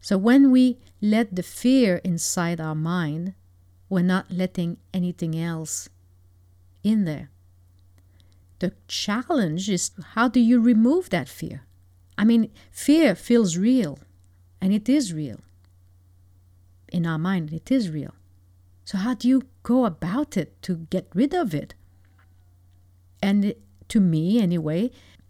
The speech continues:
and obviously to my son, it is to go through what fears us the most.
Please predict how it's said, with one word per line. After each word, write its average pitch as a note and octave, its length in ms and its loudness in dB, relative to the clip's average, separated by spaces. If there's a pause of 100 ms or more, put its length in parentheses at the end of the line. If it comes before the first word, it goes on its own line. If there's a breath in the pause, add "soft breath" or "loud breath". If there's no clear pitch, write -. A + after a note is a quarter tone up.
(140)
and E3+ 120 0
obviously E3+ 380 -2
to - 120 -8
my D3+ 180 -4
son, D#3 440 -4 (640)
it G#3+ 200 -4
is B3+ 300 2 (100)
to A3+ 260 0
go G#3 360 0
through A#3 400 2
what G3 400 -4
fears G#3+ 640 -2
us F#3 240 -4
the E3 160 -10
most. D#3+ 720 -10